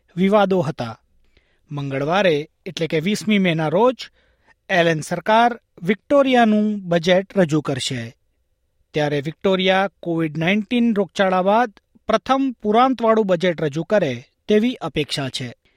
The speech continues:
જો કે, છસો મિલિયન ડોલરની પુરાંત ગયા ડિસેમ્બરમાં રાજ્યના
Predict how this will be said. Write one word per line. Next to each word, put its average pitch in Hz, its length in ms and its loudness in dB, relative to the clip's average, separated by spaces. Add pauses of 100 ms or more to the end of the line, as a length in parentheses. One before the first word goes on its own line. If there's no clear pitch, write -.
(480)
જો 151 240 -4
કે, 160 400 -2 (260)
છસો 277 320 0
મિલિયન 220 480 4
ડોલરની 190 460 2
પુરાંત 165 500 -2 (360)
ગયા 196 280 2
ડિસેમ્બરમાં 185 920 -2 (320)
રાજ્યના 165 640 -2